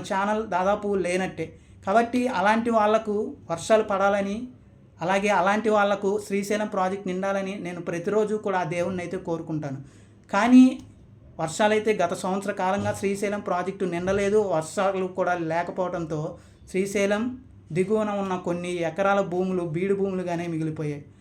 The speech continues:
మరి ఆ రైతుల కోసం నా తరపున నేను చేసేది ఒకే ఒకటి నేనైతే చేయగలను, ఆ దేవుణ్ణి ప్రార్థించడమే.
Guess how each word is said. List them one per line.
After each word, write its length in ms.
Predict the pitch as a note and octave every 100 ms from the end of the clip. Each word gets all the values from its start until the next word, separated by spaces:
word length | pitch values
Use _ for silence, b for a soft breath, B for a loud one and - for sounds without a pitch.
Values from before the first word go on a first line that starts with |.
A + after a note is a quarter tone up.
| B B -
మరి 160 | E3 F3+
ఆ 80 | E3
రైతుల 360 | E3 F3+ G#3
కోసం 380 | G3+ F#3 F3+ G3 A3 B3
నా 120 | E3 F3 F#3+
తరపున 360 | G3+ G#3 G#3+ G#3+ B3+ - - - - - - -
నేను 180 | E3+ F3+
చేసేది 480 | G3 G3 G#3 G3+ G3+ A3 - - -
ఒకే 220 | D#3+ G#3
ఒకటి 300 | G#3 G3 F3+ E3+
నేనైతే 400 | E3 D#3+ D#3+ F3+
చేయగలను, 400 | E3+ D#3 D#3 D3 C#3+ E3
ఆ 60 | D3+
దేవుణ్ణి 320 | E3+ F#3 F#3
ప్రార్థించడమే. 720 | F3+ E3 D#3+ D#3+ D#3 D3+ D3